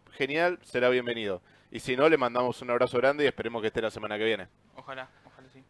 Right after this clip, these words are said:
Speaker 1: Eh, ahora se nos vienen los partidos divisionales. Pasó la ronda de comodines, la ronda de wildcard. Una serie de partidos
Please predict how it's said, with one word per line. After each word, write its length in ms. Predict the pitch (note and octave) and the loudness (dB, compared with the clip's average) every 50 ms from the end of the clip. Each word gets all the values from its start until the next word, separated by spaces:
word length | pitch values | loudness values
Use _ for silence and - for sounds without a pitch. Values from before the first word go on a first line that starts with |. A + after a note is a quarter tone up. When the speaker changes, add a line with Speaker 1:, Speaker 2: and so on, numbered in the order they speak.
| _ - | _ -14
Speaker 1:
Eh, 120 | - - | -4 0
ahora 460 | D3 E3 G3+ A3+ A#3 A3+ A3 G#3+ G#3 G3+ | 4 6 8 8 10 8 8 8 6 4
se 160 | - - F3+ | 2 0 0
nos 120 | E3+ E3 | 0 0
vienen 280 | E3+ G#3 A3 A3 G#3 F#3+ | 0 0 0 0 0 4
los 300 | F3+ F3 E3+ E3 D#3+ D3+ | 4 6 8 6 6 4
partidos 300 | - D#3+ E3 E3+ G3 G3 | 2 -2 -2 0 0 0
divisionales. 460 | F3+ - - F#3 G3 G#3 F#3+ D#3+ C#3+ | 0 0 0 0 2 2 2 2 2
Pasó 280 | - - C3 - - G3+ | 0 0 -4 0 0 2
la 140 | G3 F#3+ F3+ | 4 4 4
ronda 360 | F3+ F#3+ G3 G3 F#3 F3+ E3+ | 4 2 0 2 4 4 4
de 140 | D#3+ D#3 D3 | 4 2 2
comodines, 480 | - D3+ D3+ D#3+ F#3 F#3 E3 D3 C3+ | 0 0 2 4 6 6 4 4 0
la 140 | B2 B2+ C3 | 0 0 0
ronda 300 | - E3 F3+ F#3 F3 E3+ | 4 4 2 2 4 4
de 60 | D#3+ | 4
wildcard. 640 | D#3+ E3 F3 F3 D#3+ D3 B2+ - B2+ A2+ G#2+ G#2 G2+ - _ _ _ _ _ _ _ - | 6 6 6 6 6 4 2 0 0 0 0 0 -4 -8 _ _ _ _ _ _ _ -14
Una 960 | - F3 F#3 F#3 F3+ F3 E3+ E3+ E3 E3 E3 D#3+ D#3+ D#3 D#3 D3+ D3+ D3 - - - | -12 -12 -10 -10 -12 -12 -12 -12 -12 -12 -12 -12 -12 -6 -2 0 0 0 0 -4 -14
serie 260 | - - F#3+ F3+ F#3 | -8 -4 0 2 4
de 60 | F3+ E3+ | 4 4
partidos 580 | - D#3 D3+ D3+ F3 F#3 F3+ E3+ D#3 D3 C3+ | 4 2 2 4 2 4 6 6 6 4 2